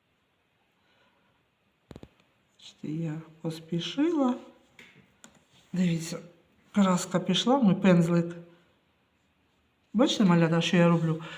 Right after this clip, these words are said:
Дивіться, якщо у вас фарба поплила, ми намочили, вимили пензлик і відтиснули воду від нього зайву. І дивіться, що в мене вийде.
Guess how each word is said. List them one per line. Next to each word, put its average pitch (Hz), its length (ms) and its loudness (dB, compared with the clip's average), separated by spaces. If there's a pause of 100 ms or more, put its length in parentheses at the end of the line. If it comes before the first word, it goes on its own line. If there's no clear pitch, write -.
(140)
Дивіться, 202 320 8
якщо 185 400 4
у 196 40 6
вас 190 200 4
фарба 170 480 4
поплила, 202 880 2
ми 185 260 4
намочили, 185 680 4
вимили 175 500 4
пензлик 175 540 2 (400)
і 233 460 4
відтиснули 190 720 4
воду 233 380 6
від 160 240 2
нього 165 240 2
зайву. 160 440 0 (800)
І 208 100 2
дивіться, 202 420 4
що 165 300 -2
в 165 120 -8
мене 160 240 0
вийде. 160 340 -4